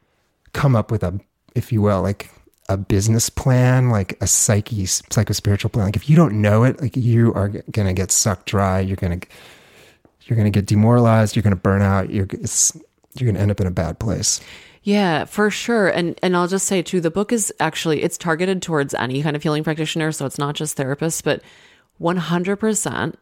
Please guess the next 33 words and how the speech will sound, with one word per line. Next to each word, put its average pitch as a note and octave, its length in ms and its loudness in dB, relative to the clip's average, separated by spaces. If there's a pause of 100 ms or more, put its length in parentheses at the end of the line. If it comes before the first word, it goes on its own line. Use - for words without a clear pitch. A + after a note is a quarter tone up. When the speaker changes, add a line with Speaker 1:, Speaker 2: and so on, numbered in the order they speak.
Speaker 2:
like, C#3 160 -4
I C#3+ 100 -2
totally D#3 300 0
agree D3 140 -2
with C#3 140 -2
you. D3 120 0 (400)
And A3 140 0
I A3+ 60 2
mean, A3 240 0 (380)
sex - 400 -2
workers B3+ 360 0
do A#3 380 0 (100)
really G#3+ 460 0
deep F#3+ 320 -2
emotional, F#3 640 -2
psychological, D3 680 -2
spiritual B2+ 500 -4
work. A2+ 340 -4 (400)
And F3+ 180 0
that's F3 180 -2
a E3+ 100 0
profession D#3+ 600 -4
that's C3+ 200 -4
so C3+ 420 0
degraded B2+ 640 -2
in B2 300 -6
the C3 80 -4
world C3+ 220 -2
that C#3 80 -2
we A#2 100 0
live B2 200 -2
in, A#2+ 180 -4
but C3+ 220 -4